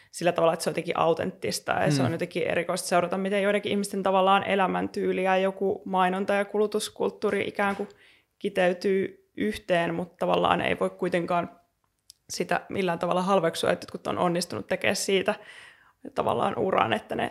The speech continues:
Speaker 1: tota, bailaa ja jotenkin, tota, syö hyvää ruokaa ja silleen, että kyllä ymmärrän, että se on hyvin nautinnollista ja näin, mutta se tuntuu myös hämmentävältä, että oma elämä on jonkinlainen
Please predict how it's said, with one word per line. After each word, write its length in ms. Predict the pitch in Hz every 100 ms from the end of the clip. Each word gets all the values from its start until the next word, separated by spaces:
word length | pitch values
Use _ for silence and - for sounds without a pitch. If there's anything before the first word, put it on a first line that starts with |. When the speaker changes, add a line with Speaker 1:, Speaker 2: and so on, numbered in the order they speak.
| -
Speaker 1:
tota, 320 | - - - - - - _ _ 190
bailaa 480 | 185 180 - -
ja 140 | - - - - - _ _ _
jotenkin, 440 | - - 120 - - -
tota, 280 | - 220 202 - -
syö 300 | - 208 185
hyvää 300 | 185 175 190
ruokaa 480 | 185 185 175 - - 196
ja 100 | 202 - - - -
silleen, 380 | - - -
että 180 | 196 - _
kyllä 180 | 175 165
ymmärrän, 360 | 175 170 202
että 120 | 220 214
se 60 |
on 100 | 208 226
hyvin 200 | 220 196
nautinnollista 680 | 202 196 196 208 208 226 -
ja 160 | 208 -
näin, 280 | 214 202 202
mutta 340 | 208 226 - -
se 140 | -
tuntuu 280 | 214 208 208
myös 220 | 208 233
hämmentävältä, 500 | 220 214 214 220 220
että 180 | 233 -
oma 200 | 220 226
elämä 200 | 226 233
on 40 | 233
jonkinlainen 540 | 240 240 240 240 240